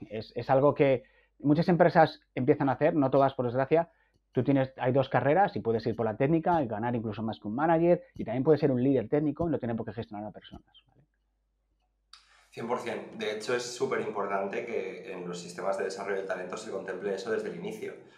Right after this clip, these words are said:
Speaker 2: Se contemplen, eh, caminos para la gente que, pues, siente que gestionar personas tiene sentido dentro de su carrera profesional y caminos igualmente interesantes para gente que no lo siente, porque si no estás perdiéndote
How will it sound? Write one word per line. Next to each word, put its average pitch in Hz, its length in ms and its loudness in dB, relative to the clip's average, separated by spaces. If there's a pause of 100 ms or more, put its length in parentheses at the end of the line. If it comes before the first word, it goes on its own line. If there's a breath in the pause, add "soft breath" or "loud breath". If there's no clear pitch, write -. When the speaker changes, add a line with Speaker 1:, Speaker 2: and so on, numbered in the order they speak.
(140)
Speaker 2:
Se - 140 -14
contemplen, 98 560 -4
eh, 95 340 -8
caminos 107 480 2
para 92 260 -2
la - 60 -12
gente 98 300 -6
que, 90 420 -12
pues, - 180 -20
siente 107 800 -8
que 98 120 -10
gestionar 98 400 -8
personas 98 500 -8
tiene 95 220 -8
sentido 98 340 -6
dentro 95 180 -8
de 95 60 -6
su 95 140 -10
carrera 95 180 -4
profesional 95 480 -6 (320 loud breath)
y 117 100 -6
caminos 110 500 0
igualmente 110 420 0
interesantes 98 560 -6
para - 200 -8
gente - 260 -12
que - 60 -10
no 98 120 -6
lo 95 80 -8
siente, - 300 -8
porque 92 180 -14
si - 100 -18
no 98 60 -6
estás 120 220 -8
perdiéndote 113 580 -4